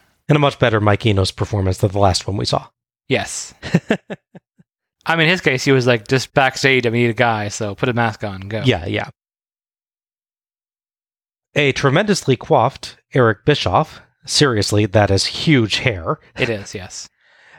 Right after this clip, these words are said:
Speaker 1: Comes in with a microphone to talk to the crew, and the commentators talk all over the first part of the promo, so we don't get much of it.
Speaker 2: Yes.
Speaker 1: I did catch Bischoff asking if it was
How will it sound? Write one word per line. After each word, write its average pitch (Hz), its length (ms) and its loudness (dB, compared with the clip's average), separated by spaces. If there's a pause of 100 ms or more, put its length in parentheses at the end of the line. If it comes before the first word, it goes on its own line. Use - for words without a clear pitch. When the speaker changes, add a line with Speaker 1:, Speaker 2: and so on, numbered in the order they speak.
(120)
Speaker 1:
Comes 160 340 0
in 160 120 2
with 135 120 -2
a 123 60 4
microphone 131 600 2
to 101 300 -2
talk - 280 -2
to 139 80 -4
the 120 120 0
crew, 107 400 -4 (540)
and 110 100 0
the 113 60 2
commentators 143 580 2
talk 117 340 0
all 123 280 4
over 147 220 2
the 110 100 0
first 113 280 -2
part 113 180 0
of 104 40 -2
the 104 80 -6
promo, 190 380 4
so - 200 4
we 139 200 0
don't 123 240 0
get 113 180 0
much 104 220 -4
of 95 80 -8
it. 110 180 -4 (240)
Speaker 2:
Yes. - 340 -14 (280)
Speaker 1:
I 131 60 2
did 151 180 0
catch - 420 0
Bischoff 127 380 2
asking 127 460 2
if 113 140 0
it 131 120 -6
was 113 260 -2